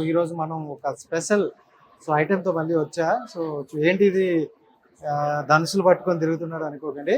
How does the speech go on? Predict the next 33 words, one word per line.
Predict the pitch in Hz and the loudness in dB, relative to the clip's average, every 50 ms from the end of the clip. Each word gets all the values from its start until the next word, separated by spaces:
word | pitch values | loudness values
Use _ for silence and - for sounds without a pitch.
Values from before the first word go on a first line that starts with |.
| 285 - _ _ _ _ - | -2 -4 _ _ _ _ 0
So, | - 185 165 - | 0 2 2 2
కన్నప్ప | 180 175 185 202 208 202 - - | -2 -2 0 -2 -4 -4 -4 -8
మూవీలో | 202 196 185 180 175 170 185 180 180 180 170 | -8 -8 -8 -8 -8 -6 -6 -2 0 -2 -2
మన, | 160 156 151 147 143 135 131 123 123 - _ _ _ _ - _ _ - _ _ | -2 -4 -8 -8 -8 -8 -10 -12 -14 -18 _ _ _ _ -20 _ _ -20 _ _
so, | - 151 143 | -10 -8 -4
వాడిన | 143 143 156 156 165 160 156 147 143 135 123 117 - - | 0 0 2 2 0 -2 -2 -4 -4 -6 -8 -12 -12 -6
గద | 147 147 180 | 4 4 4
అయితే | 185 180 185 | 6 4 0
మనతో | 165 160 156 147 175 165 | -2 -2 -4 -2 -2 -2
పాటు | 156 165 160 151 - 151 | 0 0 -2 -4 -4 -6
ఉంది. | 147 160 170 156 | -6 -6 -4 -4
దీని | 156 147 135 | -6 -6 -8
స్పెషాలిటీ | - - 143 131 - 185 185 180 165 170 165 160 | -8 -10 -10 -2 -2 -2 -2 -2 -4 -6 -6 -6
ఏంటి, | 156 151 143 165 160 156 147 147 165 | -6 -6 -6 -6 -6 -6 -6 -6 -8
ఏంటి | 175 170 - 170 | -8 -10 -8 -8
ఇది, | 160 143 156 160 160 - _ _ _ _ _ _ | -6 -4 -4 -6 -6 -8 _ _ _ _ _ _
ఎందుకు | 156 170 202 208 226 202 220 208 196 | 2 4 6 6 6 8 6 6 6
అనేది | 196 202 202 202 | 4 2 2 2
మనకి | 190 190 180 175 - 175 160 | 2 0 -4 -2 0 0 0
ఐమాక్స్ | 160 180 185 175 - - | 0 0 -2 -4 -2 0
లో | 190 | 0
అయితే | 180 170 175 | 2 2 2
ఇక్కడ | 170 156 - 156 | -2 -4 -4 -4
పెట్టడం | 143 - 156 165 180 170 | -6 -4 -4 -6 -4 -2
కూడా | 175 170 170 | -2 -2 -2
జరిగింది. | 151 160 151 151 151 156 151 165 220 262 - _ _ _ _ _ - | -2 -4 -8 -8 -10 -10 -6 -6 -6 -6 -6 _ _ _ _ _ -2
So, | 180 175 165 | 0 2 2
అది | 160 156 156 | 4 4 4
already | 160 180 185 185 190 185 | 4 4 2 0 0 -4
మీకు | 180 156 156 156 151 | -6 -6 -4 -4 -4
విజువల్ | 139 147 170 170 170 | -2 0 0 2 2
లో | 175 170 156 160 | 2 0 0 -2
చూపించాం. | 156 151 156 156 - - 196 220 | -8 -8 -8 -10 -6 -4 -4 -4